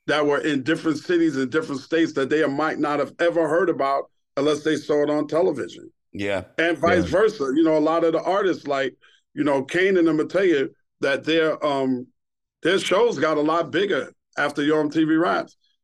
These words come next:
Speaker 1: because now they can play in these little towns where they couldn't
Speaker 2: Mm-hmm.
Speaker 1: play it before.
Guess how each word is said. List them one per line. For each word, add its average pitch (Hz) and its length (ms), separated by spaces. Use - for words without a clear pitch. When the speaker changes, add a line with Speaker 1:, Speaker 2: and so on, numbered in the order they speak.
Speaker 1:
because 117 320
now 175 300
they 170 160
can 151 180
play 185 380
in 151 80
these 139 180
little 139 280
towns 131 440
where 131 140
they 127 100
couldn't - 240
Speaker 2:
Mm-hmm. 104 100
Speaker 1:
play 131 140
it 127 140
before. - 480